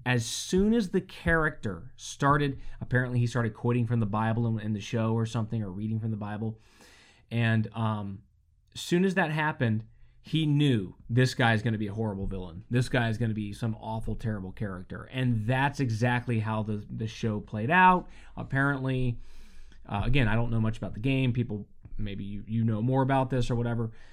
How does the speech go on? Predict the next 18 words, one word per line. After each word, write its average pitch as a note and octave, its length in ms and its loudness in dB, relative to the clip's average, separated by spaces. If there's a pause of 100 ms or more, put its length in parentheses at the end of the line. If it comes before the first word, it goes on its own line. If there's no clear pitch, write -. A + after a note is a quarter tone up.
(120)
but G#2+ 140 0
there's A2 200 0
a G#2+ 40 -2
character A2+ 380 0
in G2+ 80 -4
the G#2 80 -4
game C#3+ 640 2
that, G#2+ 260 -2
um, F#2 380 -12 (460)
is G2+ 200 -4
super C3 680 2
sinister D3 600 0
and A2 100 0
crazy C#3 460 2
and B2+ 80 0
all B2 140 0
this B2 140 0
stuff, B2 280 0